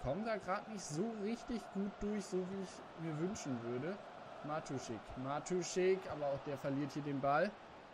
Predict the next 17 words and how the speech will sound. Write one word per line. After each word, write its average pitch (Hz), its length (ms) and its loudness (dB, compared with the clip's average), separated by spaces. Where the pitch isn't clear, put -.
Also 143 260 4
Augsburg 180 480 2
steht 202 300 2
da 233 100 10
hinten 214 680 4
wirklich 185 380 4
gut, 226 260 6
das 139 160 4
kann 180 160 6
man 202 100 2
nicht 180 160 2
anders 202 300 4
sagen. 180 340 6
Kajubi 180 480 6
ist 123 200 2
es. 185 300 -2
Stafylidis. 156 960 0